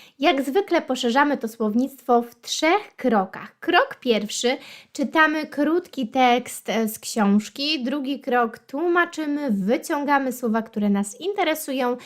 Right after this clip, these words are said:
I krok trzeci, z tymi słowami budujemy własne zdania.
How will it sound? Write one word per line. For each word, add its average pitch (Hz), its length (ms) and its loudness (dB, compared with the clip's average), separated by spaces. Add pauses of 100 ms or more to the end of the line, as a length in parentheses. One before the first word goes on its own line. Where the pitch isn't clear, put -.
(240)
I 330 160 -2
krok 403 280 0
trzeci, 285 480 -4
z - 200 -12
tymi 359 380 4
słowami 226 580 2
budujemy 202 640 2
własne 190 720 -2
zdania. 175 600 -8